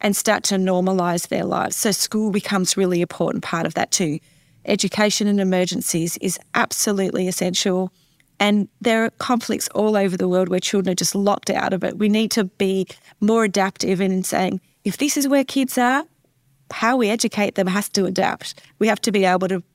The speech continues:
normalise that experience for them and ensure they don't miss out."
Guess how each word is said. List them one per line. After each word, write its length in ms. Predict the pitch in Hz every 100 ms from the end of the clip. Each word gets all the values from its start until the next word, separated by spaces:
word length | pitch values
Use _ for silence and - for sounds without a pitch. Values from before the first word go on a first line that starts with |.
| _
normalise 640 | 196 196 208 202 185 180 -
that 140 | 185
experience 640 | - - 185 185 185 -
for 200 | - 180
them 160 | 180 180
and 80 | 175
ensure 340 | 180 - 180
they 140 | 170 185
don't 240 | 175 -
miss 220 | 170 -
out." 260 | - -